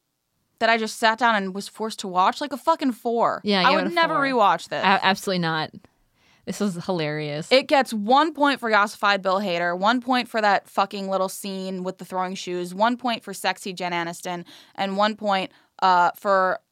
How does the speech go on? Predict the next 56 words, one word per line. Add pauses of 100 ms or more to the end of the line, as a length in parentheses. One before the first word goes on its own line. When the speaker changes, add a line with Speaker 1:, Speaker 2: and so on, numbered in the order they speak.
(100)
Speaker 1:
the,
the
little
boy
with
all
the
great
one-liners.
Speaker 2:
Yeah.
Speaker 1:
Just (100)
fucking,
he,
he (120)
also
kinda
looks
like
the
fourth
member
of
Haim.
Speaker 2:
Yeah. (580)
Speaker 1:
I
don't
know
what
it
is
about,
like,
little
boys
with
brown
hair,
but,
like,
it's
giving
Haim. (140)
Maybe
Haim
is
just
giving
little
boy
<laughs>
with
brown
hair. (100)
That's
their
look.